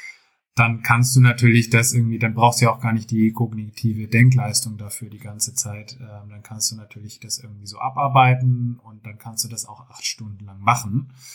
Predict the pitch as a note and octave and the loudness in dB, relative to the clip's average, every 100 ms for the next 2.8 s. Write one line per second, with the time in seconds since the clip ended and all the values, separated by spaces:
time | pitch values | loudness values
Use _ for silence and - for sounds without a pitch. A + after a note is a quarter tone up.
0 | - _ - A2 G#2+ A2 A2+ A#2 B2+ A#2+ | -20 _ -6 0 0 0 0 0 0 -2
1 | A2 G#2 A#2 C3 A#2 A2+ A#2+ B2 - - | -2 2 4 6 6 4 2 2 -4 -2
2 | A#2 A2 A2 A2 A2 A2 A2 - | 0 0 -2 -2 -6 -8 -12 -18